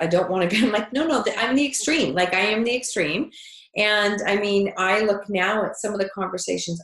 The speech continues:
I have with my twenty-one-year-old, and that, I mean, they're just, most parents would never have those kind of conversations, but we've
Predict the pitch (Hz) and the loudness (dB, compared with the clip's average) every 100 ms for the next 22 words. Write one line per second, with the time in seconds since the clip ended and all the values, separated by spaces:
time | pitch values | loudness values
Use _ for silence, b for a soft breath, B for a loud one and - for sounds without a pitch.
0 | - 180 208 208 190 - - 170 175 170 | -6 -2 -2 -2 -2 -2 -2 -4 -4 -8
1 | - 170 165 208 302 208 160 147 151 - | -6 -4 -2 0 2 0 -2 -2 -6 -10
2 | B B B _ - 180 170 165 170 185 | B B B _ -6 -2 0 0 2 0
3 | - 190 185 175 175 226 214 175 - 185 | 2 0 2 0 2 2 0 -2 -2 -2
4 | 185 143 127 - 147 147 175 220 165 127 | -2 -4 -6 -6 -6 -2 0 0 -2 -6
5 | - - 147 147 - - - - - - | -8 -10 -10 -10 -10 -10 -8 -10 -6 -2
6 | 165 175 170 160 | -2 0 0 0